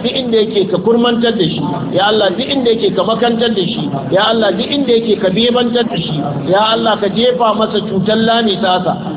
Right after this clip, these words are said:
ya Allah ka magance mana bala'insa da cutansa a kansa, ka ninka shi ninkin ba ninkin,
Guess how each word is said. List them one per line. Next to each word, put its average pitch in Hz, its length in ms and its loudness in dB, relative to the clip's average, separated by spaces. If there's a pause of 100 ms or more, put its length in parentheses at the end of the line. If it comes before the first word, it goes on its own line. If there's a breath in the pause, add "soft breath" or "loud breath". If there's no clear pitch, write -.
(140)
ya 220 240 2
Allah 214 480 0
ka 180 120 2
magance 208 840 0
mana 208 300 0 (640)
bala'insa 208 800 0
da 165 160 2 (240)
cutansa 214 880 0 (420)
a - 240 2
kansa, 247 480 2
ka 190 120 2
ninka 233 520 0
shi 202 160 0
ninkin 262 420 2
ba 208 120 4
ninkin, 170 340 0